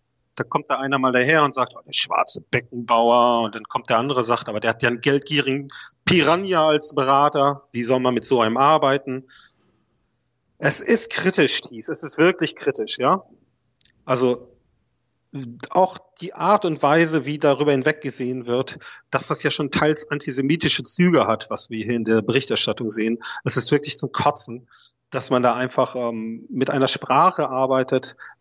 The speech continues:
die nicht angemessen ist, die in keinem Zusammenhang angemessen ist, die aber in diesem Fall überhaupt nicht angemessen ist, ja. Ähm, wir reden hier eben von zwei Leuten, die nicht aus Deutschland stammen. Das müssen wir auch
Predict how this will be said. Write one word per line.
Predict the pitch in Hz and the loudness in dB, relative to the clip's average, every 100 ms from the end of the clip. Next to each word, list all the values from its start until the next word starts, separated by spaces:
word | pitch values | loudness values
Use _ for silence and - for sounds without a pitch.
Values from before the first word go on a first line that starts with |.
| - | -6
die | 139 127 143 - _ _ _ - | -2 0 0 -4 _ _ _ 2
nicht | 180 - | 2 4
angemessen | 185 196 180 151 151 147 | 4 4 4 2 0 -2
ist, | 147 147 - - _ - | -2 -4 -8 -18 _ -2
die | 135 | -2
in | 127 | -2
keinem | - 156 180 196 | 0 2 2 -2
Zusammenhang | - 151 156 156 151 | -6 -2 0 0 0
angemessen | 135 139 131 117 123 | -4 -2 -2 -4 -6
ist, | 120 117 - - - _ _ - | -8 -8 -10 -14 -20 _ _ -4
die | 139 131 | 2 4
aber | 127 | 4
in | |
diesem | 120 156 165 | 2 2 2
Fall | - 139 127 131 - _ _ _ | 2 4 4 0 -6 _ _ _
überhaupt | 202 151 - - | 2 2 0 -8
nicht | 101 101 | -14 -16
angemessen | 101 92 98 - - | -16 -16 -16 -16 -16
ist, | - | -6
ja. | 139 151 - - - _ _ - | -4 -4 -6 -20 -20 _ _ -8
Ähm, | 120 113 113 | -2 -2 0
wir | 143 151 | 0 2
reden | 185 | 2
hier | 180 185 | 2 2
eben | 175 170 | 2 0
von | 170 165 165 | -2 -2 -4
zwei | - 151 147 165 | -2 2 2 0
Leuten, | 160 147 151 160 139 | 0 0 0 -6 -6
die | 151 | -4
nicht | 151 160 160 | -2 -2 -2
aus | - | 2
Deutschland | 170 170 147 120 | 2 2 -2 -4
stammen. | - 92 | -4 -6
Das | - - | -4 0
müssen | 151 - | 0 2
wir | 147 | 4
auch | 151 - - | 4 2 -4